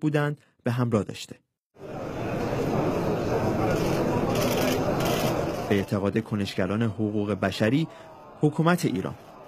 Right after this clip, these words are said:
باعث افزایش نگرانی‌ها در مورد محاکمه‌های غیر منصفانه و اعدام‌های فراغذایی شده و بار دیگه حقوق بشر، زندانی‌های سیاسی و فعالان مدنی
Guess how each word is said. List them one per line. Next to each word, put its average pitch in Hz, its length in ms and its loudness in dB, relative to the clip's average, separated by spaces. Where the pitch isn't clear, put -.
باعث 143 380 4
افزایش 131 500 0
نگرانی‌ها 110 720 0
در 127 220 2
مورد 110 360 0
محاکمه‌های 113 840 0
غیر 101 300 -2
منصفانه 101 720 -2
و 175 40 4
اعدام‌های 127 720 4
فراغذایی 101 760 0
شده - 280 -10
و 101 120 2
بار 127 300 4
دیگه 147 320 2
حقوق 127 480 0
بشر، 170 420 2
زندانی‌های 139 720 4
سیاسی 127 480 2
و 120 120 2
فعالان 107 560 0
مدنی 160 480 2